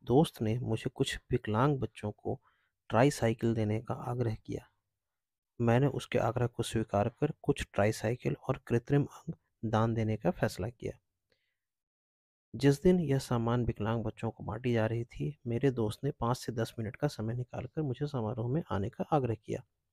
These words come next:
मैं जल्द ही समारोह से निकल जाऊंगा, यह सोचकर मैं समारोह स्थल पर गया। विकलांग बच्चों के बीच ट्राईसाइकिल, कैलिपर आदि का वितरण किया जा रहा था।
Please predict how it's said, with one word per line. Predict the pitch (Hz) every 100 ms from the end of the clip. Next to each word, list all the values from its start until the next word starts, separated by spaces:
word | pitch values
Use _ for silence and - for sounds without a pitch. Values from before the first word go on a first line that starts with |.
| _ _ _ - - _ _
मैं | 120 120
जल्द | 113 117 123
ही | 135 156 - _ _ _ _ _ _ _ _
समारोह | 131 120 120 123
से | 127
निकल | 117 107 107
जाऊंगा, | 107 139 147
यह | 127
सोचकर | - 113 - -
मैं | 160
समारोह | 185 113 110 113
स्थल | 113 - -
पर | 120
गया। | 110 127 - _ _ _ _ _ _ _
विकलांग | 123 - 135 160
बच्चों | 143 - 135
के | 131
बीच | 165 -
ट्राईसाइकिल, | - 113 - 110 - 127
कैलिपर | - 107 110 135
आदि | 120 117 123
का | 160
वितरण | 131 110 113
किया | 113 - -
जा | 123
रहा | 127 - -
था। | 131